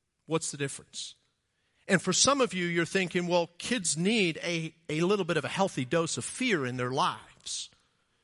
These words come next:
After all, the Bible says that the fear of the Lord is the beginning of wisdom." But you see, that's a different kind of fear that the Bible talks about there. That is a reverence, and reverence revolves around a relationship.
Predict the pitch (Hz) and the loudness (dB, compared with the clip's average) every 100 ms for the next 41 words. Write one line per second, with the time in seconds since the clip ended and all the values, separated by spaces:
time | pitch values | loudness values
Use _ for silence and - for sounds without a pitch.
0 | _ 190 190 214 214 180 175 185 170 - | _ 4 4 4 2 2 2 2 0 2
1 | - 233 185 165 135 - - - _ _ | 4 4 2 0 0 -2 -4 -8 _ _
2 | _ _ _ - - - 190 165 139 143 | _ _ _ -10 -8 -2 0 2 0 0
3 | - 139 117 127 127 135 131 120 113 180 | 0 -2 -4 -6 -6 -4 -4 -8 -6 -6
4 | 208 - - _ _ _ _ _ _ _ | -4 -6 -10 _ _ _ _ _ _ _
5 | _ _ - 151 175 - 190 180 185 - | _ _ -8 -4 0 2 2 0 0 -2
6 | 170 185 180 185 180 170 147 - 202 180 | -2 -2 -4 -4 -2 -2 -2 -4 -2 -2
7 | 147 139 135 147 156 139 - 175 - 143 | -2 -6 -2 -2 -2 -6 -4 -6 -4 -4
8 | 135 - 139 127 147 156 147 147 127 139 | -4 -4 -4 -2 -2 -2 -4 -6 -6 -6
9 | 151 147 117 - 139 127 143 160 185 - | -6 -6 -8 -6 -8 -4 -4 -4 -8 -6
10 | 147 135 143 - 147 139 131 127 123 123 | -4 -2 -2 -4 -6 -6 -6 -6 -6 -4
11 | 135 135 - 113 - - | -6 -8 -12 -12 -12 -14